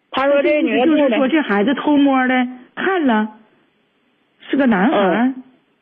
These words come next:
Speaker 1: 嗯。他说的这孩子是男孩儿，说我生不了儿子，那这女的能给他生儿子。完，这老太太知道了这事儿了，她也同意我老公的想法，说的他们家的香火不能断了。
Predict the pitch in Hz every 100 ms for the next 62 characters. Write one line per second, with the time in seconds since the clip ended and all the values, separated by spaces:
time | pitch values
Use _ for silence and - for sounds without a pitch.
0 | _ _ _ - 226 196 240 - _ _
1 | _ _ _ _ _ _ _ _ _ _
2 | - 285 302 302 302 294 311 277 247 269
3 | 294 285 269 233 269 208 202 170 202 262
4 | 240 220 277 285 240 156 160 214 175 -
5 | - 240 247 269 233 202 240 247 240 240
6 | 247 226 - 180 - - _ _ _ -
7 | 240 294 294 247 302 302 277 262 214 247
8 | 269 262 254 254 277 262 202 185 185 208
9 | - 262 262 226 208 208 226 240 240 214
10 | 208 226 220 214 220 156 113 185 202 208
11 | 214 - - _ _ - 247 254 240 240
12 | 254 277 269 240 202 233 233 247 269 208
13 | 139